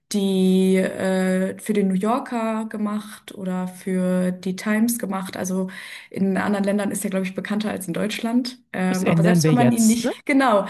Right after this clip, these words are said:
Speaker 1: Und selbst wenn man ihn
Speaker 2: <laughs>
Speaker 1: nicht kennt, dann würde ich das auf jeden Fall empfehlen, weil es ist wirklich, wirklich schön.
Speaker 2: Wo, wo liegt das genau? Du sagtest, äh, Wallonisch Brabant. Äh,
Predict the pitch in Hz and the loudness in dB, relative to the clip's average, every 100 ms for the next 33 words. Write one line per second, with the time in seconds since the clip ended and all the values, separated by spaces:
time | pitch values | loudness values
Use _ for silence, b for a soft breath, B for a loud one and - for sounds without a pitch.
0 | B 160 226 262 285 294 277 254 240 339 | B 0 4 4 2 2 2 4 4 2
1 | - - 269 320 330 - 247 247 233 254 | 0 -2 2 2 -2 -4 -2 -2 -2 -4
2 | 254 233 226 233 254 254 220 208 208 185 | -6 -8 -6 -2 -2 0 -2 -4 -4 -4
3 | 185 185 190 214 - - - - 247 233 | -2 -4 -4 -6 -6 -10 -14 -8 -6 -2
4 | 233 233 - - 190 - - 143 151 - | -2 -2 -6 -8 -8 -6 -4 -4 -6 -14
5 | _ _ B B B B 185 - 175 220 | _ _ B B B B -4 -2 0 0
6 | 269 - 320 - - 240 247 254 220 214 | -2 -6 -6 -6 -4 -2 -2 -2 -4 -6
7 | - 233 - - - _ _ 190 190 185 | -6 -8 -8 -12 -20 _ _ -2 0 -2
8 | 180 165 180 214 240 240 - - - 185 | -2 -2 0 0 0 -2 -8 -16 -8 -4
9 | 165 175 294 - _ b - 196 | -2 -2 -4 -8 _ b -2 2